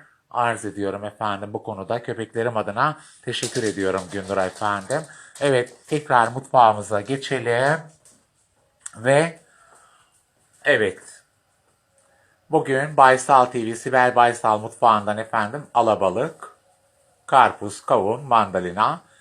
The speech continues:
salata ve çocuklarıma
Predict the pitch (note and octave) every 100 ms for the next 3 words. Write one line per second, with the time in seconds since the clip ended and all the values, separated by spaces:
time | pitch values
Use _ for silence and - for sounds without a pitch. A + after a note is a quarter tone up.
0 | _ - - B2 E2+ - A2 C3 D#3 _
1 | _ _ _ _ _ A2+ B2+ C#3 - -
2 | _ - B2 A2 - G#2+ G2+ A2+ D3